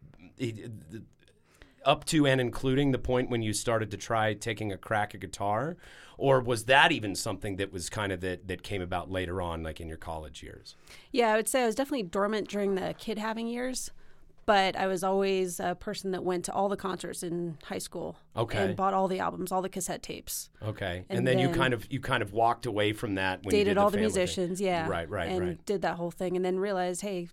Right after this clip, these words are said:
Speaker 2: there's no reason I can't play guitar. I kinda want to.
Speaker 1: Right.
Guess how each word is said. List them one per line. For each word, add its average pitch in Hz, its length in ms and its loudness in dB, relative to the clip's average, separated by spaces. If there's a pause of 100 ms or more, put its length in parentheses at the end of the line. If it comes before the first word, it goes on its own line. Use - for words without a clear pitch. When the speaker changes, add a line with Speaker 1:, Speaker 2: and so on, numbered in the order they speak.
Speaker 2:
there's 190 160 -4
no 220 100 0
reason 196 240 2
I 180 120 0
can't - 280 -8
play - 220 -8
guitar. - 440 -6
I 175 60 -10
kinda 175 320 -8
want 220 260 -6
to. - 220 -10 (140)
Speaker 1:
Right. 104 340 0